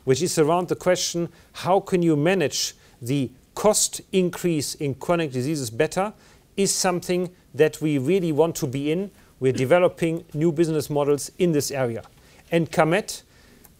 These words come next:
this is an incubator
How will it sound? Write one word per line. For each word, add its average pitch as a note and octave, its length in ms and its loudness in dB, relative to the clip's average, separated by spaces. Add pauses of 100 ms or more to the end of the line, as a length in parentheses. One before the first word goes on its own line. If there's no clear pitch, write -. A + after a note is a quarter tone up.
this E3+ 380 6
is - 340 2 (120)
an D3 260 -2 (140)
incubator D#3 920 2